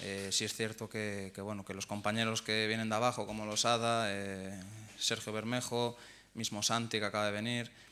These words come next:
bueno, ojalá puedan seguir mi camino de, de hacer tantos partidos aquí, de, de seguir aquí hasta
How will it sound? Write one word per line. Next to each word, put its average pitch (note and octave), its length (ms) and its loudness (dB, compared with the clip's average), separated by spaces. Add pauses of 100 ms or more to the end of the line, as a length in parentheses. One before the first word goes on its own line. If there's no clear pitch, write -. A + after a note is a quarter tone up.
(260)
bueno, A#2 340 -4
ojalá A2 800 4
puedan A#2 240 4
seguir A#2 260 2
mi A#2 240 -2
camino C3 420 0
de, A2+ 480 2 (180)
de A2 200 -4
hacer A2+ 200 -4
tantos A2+ 220 -4
partidos A2+ 380 0
aquí, D3+ 500 2
de, G#2 840 -4 (260)
de G#2+ 100 -4
seguir A2+ 600 0 (120)
aquí A2 280 -2
hasta G2+ 760 -2